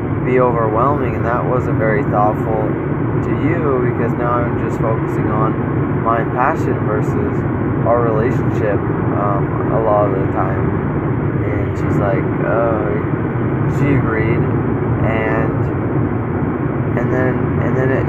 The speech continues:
hit both of us. It was like, "Oh, when our, when our dancing is off, that's when we can know that something else is off in our relationship."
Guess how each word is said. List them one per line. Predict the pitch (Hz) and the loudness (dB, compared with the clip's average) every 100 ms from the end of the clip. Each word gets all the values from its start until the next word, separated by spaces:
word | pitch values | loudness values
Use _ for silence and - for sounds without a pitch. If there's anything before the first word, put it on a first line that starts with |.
| - | 0
hit | 131 113 | 0 2
both | 131 151 | 2 2
of | 147 | 2
us. | 123 117 | 2 2
It | |
was | 120 113 | 0 2
like, | 110 107 - - - | 2 2 -2 -2 2
"Oh, | 139 160 160 131 113 95 - - - - - - - - - 135 | 4 4 4 4 2 0 -2 -2 -2 -2 -2 -2 -2 -2 0 0
when | 151 | 2
our, | 156 123 - - - | 2 0 -2 -2 0
when | 143 170 | 2 2
our | 160 - | 0 2
dancing | 147 202 262 - 143 | 2 4 2 2 2
is | 120 107 | 2 4
off, | 107 107 131 - - - - - - - - | 4 6 4 0 -2 -2 -4 -4 -2 -2 2
that's | 156 170 | 2 4
when | 185 | 2
we | 180 170 | 2 2
can | 180 160 | 0 2
know | 170 170 170 | 2 2 4
that | 165 160 156 - - - - - - - | 4 4 2 0 -2 -2 -2 -2 -2 0
something | 185 180 185 - - - - - - | 0 2 2 0 0 -2 -2 -2 2
else | 165 202 - 175 | 4 4 2 0
is | 147 - | -2 0
off | - 160 190 | 2 2 2
in | 170 | 0
our | 160 156 143 | 0 2 2
relationship." | 139 190 - - - 95 95 | 2 2 0 -2 -2 0 0